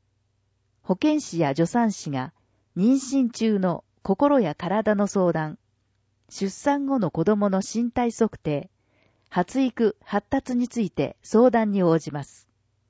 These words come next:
期日、月曜日から金曜日、年末年始、祝日、北部はエンテラス休館日を除く。時間、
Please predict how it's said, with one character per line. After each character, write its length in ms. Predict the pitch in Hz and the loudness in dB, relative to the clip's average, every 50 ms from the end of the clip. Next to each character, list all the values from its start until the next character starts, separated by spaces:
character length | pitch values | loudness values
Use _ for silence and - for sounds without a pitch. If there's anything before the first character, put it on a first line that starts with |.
| _ _ _ _ _ _ _ _ _ _ _ _ _ _ _ _ _ _ - | _ _ _ _ _ _ _ _ _ _ _ _ _ _ _ _ _ _ -4
期 120 | - 294 | -4 -4
日、 400 | - 226 190 - - - 139 - _ _ _ _ _ _ _ _ _ _ _ _ _ _ _ _ _ - | -2 -4 -6 -6 -8 -12 -12 -12 _ _ _ _ _ _ _ _ _ _ _ _ _ _ _ _ _ 0
月 320 | 165 190 190 - - 254 | 2 2 2 0 0 2
曜 200 | 285 311 294 262 | 4 6 6 6
日 140 | 208 160 156 | 4 2 0
か 160 | - - 143 | -2 -2 -2
ら 200 | 139 135 127 - _ _ _ - | -2 -4 -6 -8 _ _ _ -4
金 240 | - 226 233 233 | 0 2 4 4
曜 260 | 233 233 208 180 151 143 | 4 6 4 4 2 2
日、 200 | 151 135 - - _ _ _ _ _ _ _ _ _ _ _ _ _ _ _ _ _ - | -2 -6 -6 -10 _ _ _ _ _ _ _ _ _ _ _ _ _ _ _ _ _ 0
年 180 | 185 220 247 226 226 - - | 2 4 4 4 2 -2 -2
末 100 | - 208 | -2 -2
年 200 | 220 214 196 175 | 0 0 0 -2
始、 280 | - - - 143 - - _ _ _ _ _ | -4 -6 -6 -6 -6 -8 _ _ _ _ _
祝 320 | - - - 185 - 240 | -6 -2 -2 -2 0 -2
日、 420 | 185 208 196 - - 170 165 - - _ _ _ _ _ _ _ _ _ _ _ _ _ _ _ - | -2 -4 -6 -6 -6 -6 -6 -6 -8 _ _ _ _ _ _ _ _ _ _ _ _ _ _ _ -2
北 280 | - 330 - - 262 | -2 0 2 2 0
部 120 | 190 175 160 | 2 2 0
は 160 | 143 127 - | 0 0 0
エ 120 | - 254 302 | 0 0 0
ン 100 | 285 240 | 0 0
テ 80 | - | -2
ラ 120 | 180 156 156 | -2 -4 -4
ス 160 | - - 143 | -8 -12 -6
休 200 | - - 208 233 | -2 0 0 2
館 240 | - 262 247 214 160 | 2 0 0 0 0
日 100 | 147 143 | -2 -4
を 140 | 131 127 127 | -4 -4 -4
除 260 | 131 135 - 147 - | -6 -6 -6 -6 -8
く。 180 | - - - _ _ _ _ _ _ _ _ _ _ _ _ _ _ _ _ _ _ _ _ _ _ _ _ _ _ _ _ _ _ _ _ - | -8 -12 -16 _ _ _ _ _ _ _ _ _ _ _ _ _ _ _ _ _ _ _ _ _ _ _ _ _ _ _ _ _ _ _ _ -12
時 180 | 143 147 175 | -8 -8 -4
間、 320 | - - 233 233 220 202 | 0 0 0 0 0 -4